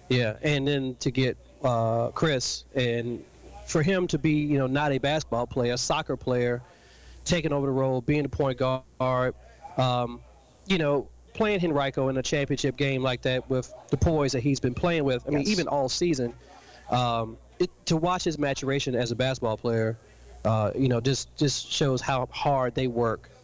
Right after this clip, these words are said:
Speaker 1: and the rest of the Chris's follow along because of him, him and his, uh, tight-knit group of, you know, friends. So.
Speaker 2: Uh, it's, I, I really enjoyed watching that game <clears throat> and,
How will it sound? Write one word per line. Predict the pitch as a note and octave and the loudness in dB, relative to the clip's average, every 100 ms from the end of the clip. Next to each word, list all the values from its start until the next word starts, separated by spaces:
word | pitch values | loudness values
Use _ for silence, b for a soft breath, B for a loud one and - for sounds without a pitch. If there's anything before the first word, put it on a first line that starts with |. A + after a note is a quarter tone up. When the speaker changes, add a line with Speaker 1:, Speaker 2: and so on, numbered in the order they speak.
| B B2 | B -2
Speaker 1:
and | A#2+ A2 | -2 0
the | C3+ | 0
rest | C3 C#3+ - | 2 0 -2
of | B2+ | -6
the | |
Chris's | - C#3 - B2+ - | 0 0 0 -2 0
follow | C3+ A#2+ A#2+ | 0 2 0
along | C3+ C3+ B2+ B2 | 0 0 -2 -2
because | A#2+ B2+ A#2+ | -2 0 0
of | A2+ | 0
him, | B2 A#2 | 0 0
him | A#2+ A#2+ A#2 | 0 2 2
and | A#2 | 4
his, | A#2 A#2 - | 4 2 0
uh, | A#2+ G#2 G2 - | 0 2 0 0
tight-knit | A#2+ A#2 A#2+ B2+ B2 | -2 -2 -2 -2 0
group | B2+ B2 | -2 -2
of, | A#2 - - - - | -4 -8 -20 -18 -4
you | C3+ | 0
know, | A2 | 0
friends. | A2+ D#3 C3+ A#2 B2 | 0 0 2 0 -2
So. | - G2 B2 - B B B | -6 -6 -8 -14 B B B
Speaker 2:
Uh, | C#3+ C#3 | -2 0
it's, | C#3+ - - | -2 -2 -4
I, | C#3 C3+ - | -2 -2 -2
I | C3+ | -4
really | C3 F3 A3+ | 0 0 0
enjoyed | A3+ F3 D3 D3+ B2+ | -2 -2 0 0 0
watching | A2 A2+ - D3 C3+ | 0 0 -2 -4 0
that | G#2+ - | -2 -2
game | C#3+ F#3+ F2 - | -2 -2 -2 -2
<clears throat> | - | 0
and, | A#2+ | 0